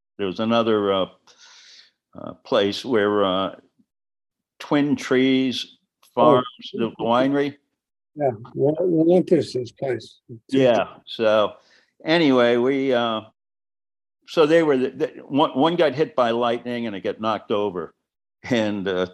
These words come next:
Speaker 1: the other one got damaged. It, it, so I took them down, and, uh, that was it. So, uh, Linda was asked to, um,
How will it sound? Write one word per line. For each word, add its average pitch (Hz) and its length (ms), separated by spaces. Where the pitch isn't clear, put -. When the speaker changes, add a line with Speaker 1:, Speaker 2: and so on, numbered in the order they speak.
Speaker 1:
the 123 220
other 123 180
one 110 300
got 98 260
damaged. 98 600
It, - 180
it, 92 140
so 131 140
I 107 80
took 143 240
them 127 180
down, 110 420
and, 98 300
uh, 95 220
that 117 220
was 110 180
it. 131 220
So, 107 320
uh, 123 440
Linda 147 280
was 123 200
asked 123 520
to, 104 200
um, 101 360